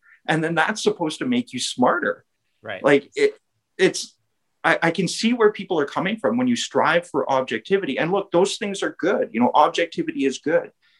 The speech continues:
Speaker 1: but
Speaker 2: Mm-hmm.
Speaker 1: it's n-, perhaps it's not as achievable as we had really thought in this journey in science, um, in the past few hundred years.
Speaker 2: I immediately think of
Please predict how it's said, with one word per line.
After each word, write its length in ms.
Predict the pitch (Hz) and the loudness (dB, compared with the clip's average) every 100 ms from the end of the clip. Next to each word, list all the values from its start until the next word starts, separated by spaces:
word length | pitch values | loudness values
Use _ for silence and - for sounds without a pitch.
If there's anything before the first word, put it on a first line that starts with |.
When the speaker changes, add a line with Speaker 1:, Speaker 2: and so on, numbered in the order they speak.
| _ 135 | _ 2
Speaker 1:
but 200 | 127 104 | 4 2
Speaker 2:
Mm-hmm. 120 | 98 - | -10 -6
Speaker 1:
it's 300 | 139 139 - | 0 0 -2
n-, 300 | 147 139 139 _ - | -4 -4 -4 _ -2
perhaps 580 | - - 151 151 151 - | 0 0 2 2 0 -4
it's 200 | - - | -6 0
not 300 | 123 131 - | 4 4 2
as 180 | 127 - - | -8 -8 -6
achievable 1000 | 127 - - 208 214 139 - 85 - - _ _ - | -6 -4 -4 0 0 0 2 2 0 -8 _ _ -4
as 280 | 127 117 127 | 0 0 2
we 180 | 127 120 | 2 4
had 260 | 117 110 110 | 4 2 2
really 440 | 120 139 135 113 - | 2 2 2 -2 -2
thought 360 | 123 110 85 - 120 | 0 0 -2 -8 -6
in 140 | 107 | -2
this 200 | 107 104 | -2 -6
journey 640 | 113 113 117 117 107 101 | -6 2 4 4 2 0
in 140 | 107 101 | -4 -6
science, 800 | - 107 110 - - - - - 113 | 0 0 0 -2 -8 -12 -12 -6 -2
um, 380 | 95 - 85 - - | -2 -2 -10 -16 -6
in 80 | 113 | -4
the 80 | 98 | -2
past 380 | - 104 101 - | 0 -2 -2 -6
few 260 | 107 101 | -4 -4
hundred 320 | 110 104 95 | -2 -4 -4
years. 500 | 98 - - - - _ _ _ _ - | -4 -6 -6 -14 -14 _ _ _ _ -8
Speaker 2:
I 140 | 120 | -6
immediately 720 | 123 117 117 131 135 107 104 | -6 -6 -6 -6 -8 -10 -10
think 340 | 95 107 98 95 | -10 -8 -8 -10
of 300 | 92 90 | -12 -14